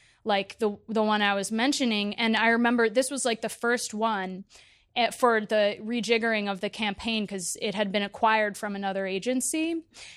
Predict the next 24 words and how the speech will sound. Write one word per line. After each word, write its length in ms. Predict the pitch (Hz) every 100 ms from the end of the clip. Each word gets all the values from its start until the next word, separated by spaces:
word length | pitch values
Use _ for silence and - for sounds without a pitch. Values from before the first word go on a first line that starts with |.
| -
And 380 | 254 247 226 226
the 100 | 233
creative 380 | 233 269 277 262
director 500 | 254 240 254 240 220
reads 220 | 220 220
the 80 | 220
briefing, 320 | 220 220 220
and 80 | 208
then 100 | 202
he 160 | 202 208
goes, 300 | 202 196 175
"Well, 180 | 175 190
I 220 | 208 294
already 460 | 294 202 190 196
know 260 | 196 220 269
the 240 | 208 196 -
b-, 100 | 202 -
best 360 | 214 196 -
happy 300 | - 196 208
pill 280 | 185 208 202
on 160 | 190 190
the 80 | 190
market, 520 | 190 196 233 233 - - _
ecstasy." 1000 | 254 262 - - 359 - 392 - - -